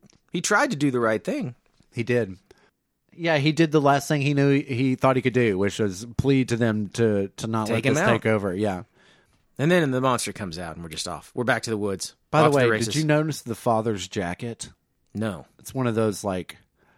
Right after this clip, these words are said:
Speaker 2: <sighs> it's like suede, but it has fur around patches of the suede. It's like, and it has this big fur collar. It's this very, like, cowboy jacket.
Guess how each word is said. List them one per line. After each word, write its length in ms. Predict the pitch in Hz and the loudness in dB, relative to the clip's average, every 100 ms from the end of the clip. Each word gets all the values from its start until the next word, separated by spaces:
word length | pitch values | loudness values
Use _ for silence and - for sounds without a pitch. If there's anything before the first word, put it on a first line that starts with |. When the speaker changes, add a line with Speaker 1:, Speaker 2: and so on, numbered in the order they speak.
| _ _ _ _ _ _ _ _ | _ _ _ _ _ _ _ _
Speaker 2:
<sighs> 300 | - - - | -16 -16 -16
it's 140 | - 139 | -6 -4
like 140 | 120 | -4
suede, 760 | - - 117 127 131 139 143 120 | -6 -4 2 2 2 2 0 0
but 120 | 123 | 0
it 140 | 120 | -2
has 920 | - 110 113 113 110 110 95 - - _ _ _ _ _ _ _ | -6 -4 0 0 0 -2 -4 -10 -12 _ _ _ _ _ _ _
fur 720 | - - 123 120 127 135 139 - | -10 0 2 4 2 2 0 -2
around 480 | 123 117 117 110 101 _ _ _ _ _ - | -2 0 0 0 -6 _ _ _ _ _ -6
patches 580 | 123 110 - 127 120 113 | -2 -2 -2 -2 -2 -2
of 200 | 113 98 | -2 -2
the 120 | 123 | -4
suede. 580 | - 110 110 110 113 113 | -4 -2 -2 0 -2 -2
It's 160 | 107 | -2
like, 160 | 117 113 | -4 -4
and 120 | 117 | -4
it 60 | 117 | -4
has 200 | 113 110 | -4 -6
this 140 | 110 | -8
big 360 | 110 117 113 101 | -6 -2 -2 -4
fur 460 | - - 113 113 | -6 0 2 2
collar. 380 | 101 113 104 113 | -2 -2 -2 -2
It's 240 | - 117 - | -4 -10 -10
this 200 | 131 - | -12 -8
very, 280 | 123 127 131 | -4 -2 -2
like, 240 | 98 - | -6 -8
cowboy 720 | - 95 92 87 78 71 69 | -8 -6 -6 -6 -10 -12 -14
jacket. 540 | - 80 78 82 - | -12 -10 -10 -14 -18